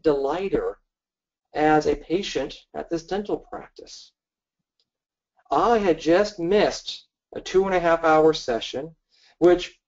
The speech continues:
probably threw their schedule into a bind. That's time they ended up not being able to sell. They probably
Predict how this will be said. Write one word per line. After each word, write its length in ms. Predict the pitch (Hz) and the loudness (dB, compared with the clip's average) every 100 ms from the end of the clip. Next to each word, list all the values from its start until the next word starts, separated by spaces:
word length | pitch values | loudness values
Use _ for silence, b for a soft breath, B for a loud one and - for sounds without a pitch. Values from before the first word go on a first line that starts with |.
| - | -6
probably 520 | - 370 370 269 226 | 0 4 6 4 4
threw 580 | - 175 175 208 226 202 | -2 -2 4 6 6 4
their 280 | 185 196 | 4 4
schedule 760 | 190 - 165 165 170 180 180 175 | 0 -2 2 2 4 6 6 4
into 480 | - 160 175 - 180 | 2 0 0 -2 0
a 40 | |
bind. 440 | 165 143 143 147 160 | 2 2 4 4 0
That's 180 | 160 | -4
time 440 | - - 160 170 160 | -6 0 2 2 4
they 180 | 147 147 | 4 4
ended 240 | 151 151 | 2 2
up 120 | 147 | 0
not 300 | 123 127 139 | -4 -4 -2
being 220 | 151 156 | -2 0
able 240 | 165 165 165 | 0 0 -4
to 80 | 165 | -6
sell. 480 | - 151 147 147 | 0 2 4 2
They 100 | 127 | 0
probably 280 | 120 147 117 | 0 0 -2